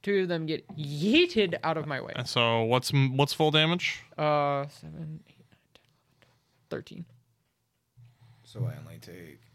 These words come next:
Speaker 3: seven? Or do I take
Speaker 1: Six.
Speaker 3: six?
Speaker 2: And then half damage was
Speaker 1: Six.
Speaker 2: six?
Speaker 1: Yeah, 'cause it's, yeah.
Speaker 2: Okay.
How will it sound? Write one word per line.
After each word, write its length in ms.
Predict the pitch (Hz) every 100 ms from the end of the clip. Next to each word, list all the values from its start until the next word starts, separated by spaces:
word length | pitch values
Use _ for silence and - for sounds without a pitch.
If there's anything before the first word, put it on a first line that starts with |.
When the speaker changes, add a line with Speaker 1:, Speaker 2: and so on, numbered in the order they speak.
| _ -
Speaker 3:
seven? 500 | - 69 90 117 110 _ _ _ _ _ _ _ -
Or 60 |
do 60 | 175
I 40 |
take 80 | 165
Speaker 1:
Six. 260 | - - -
Speaker 3:
six? 120 | - -
Speaker 2:
And 120 | 131
then 400 | 120 117 113 - 120
half 360 | - 123 120
damage 340 | 131 127 127 123
was 320 | 120 120 117 - - -
Speaker 1:
Six. 320 | - - -
Speaker 2:
six? 340 | 143 151 - - _
Speaker 1:
Yeah, 140 | - - - _ _ -
'cause 140 | 151
it's, 320 | 127 - - - -
yeah. 160 | - - _ _ _ - - -
Speaker 2:
Okay. 160 | -